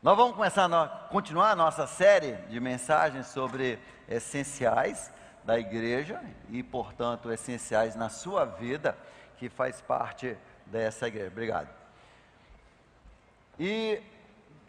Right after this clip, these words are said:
na primeira, na primeira mensagem nós falamos sobre a nossa prioridade absoluta da nossa vida e da nossa igreja. Prioridade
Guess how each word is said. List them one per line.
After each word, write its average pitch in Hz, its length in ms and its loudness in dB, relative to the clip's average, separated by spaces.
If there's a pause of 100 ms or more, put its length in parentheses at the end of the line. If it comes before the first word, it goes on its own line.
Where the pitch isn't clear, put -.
(100)
na 175 160 4
primeira, 247 580 4
na - 80 4
primeira 240 340 4
mensagem 185 480 4
nós 196 140 -2
falamos 190 380 0
sobre 185 280 -2
a 180 40 2
nossa 185 280 0
prioridade 175 800 4
absoluta 220 680 4
da 170 100 6
nossa 226 340 2
vida 165 280 -2
e - 20 -6
da 170 120 2
nossa 180 280 0
igreja. 175 420 -2 (520)
Prioridade 269 680 6